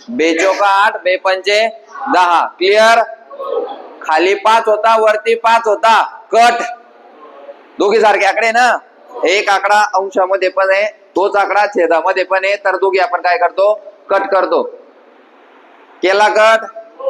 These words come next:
कट केला म्हणजे विषय संपला. सर,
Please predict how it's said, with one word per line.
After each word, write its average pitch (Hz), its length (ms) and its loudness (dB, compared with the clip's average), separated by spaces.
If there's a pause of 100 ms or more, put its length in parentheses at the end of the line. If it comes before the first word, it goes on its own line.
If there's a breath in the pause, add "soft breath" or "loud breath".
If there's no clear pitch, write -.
कट 180 180 0
केला 226 240 2
म्हणजे 214 200 0
विषय 233 260 0
संपला. 208 560 0 (2250)
सर, 208 400 2